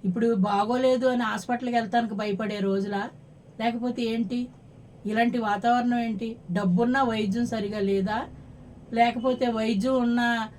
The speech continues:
ఆ డబ్బు లేదని అలా అయిపోయిందా? ఏంటో నాకు అర్థం కాల. ఆరోగ్యశ్రీ, ఆ, వైద్యం, ఆపరేషన్ ప్రతిదానికి చేస్తారు, కానీ చేయించుకున్న వాళ్ళు కూడా ఆరోగ్యంగా ఉన్న వాళ్ళు ఉన్నారు. ఇక్కడ ఏం జరిగిందో నాకైతే తెలియట్లేదు.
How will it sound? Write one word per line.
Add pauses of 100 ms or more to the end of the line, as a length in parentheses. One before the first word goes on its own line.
(240)
ఆ
డబ్బు
లేదని (320)
అలా
అయిపోయిందా? (520)
ఏంటో
నాకు
అర్థం
కాల. (680)
ఆరోగ్యశ్రీ, (400)
ఆ,
వైద్యం, (640)
ఆపరేషన్
ప్రతిదానికి
చేస్తారు, (440)
కానీ (140)
చేయించుకున్న
వాళ్ళు
కూడా
ఆరోగ్యంగా
ఉన్న
వాళ్ళు
ఉన్నారు.
ఇక్కడ
ఏం
జరిగిందో
నాకైతే
తెలియట్లేదు.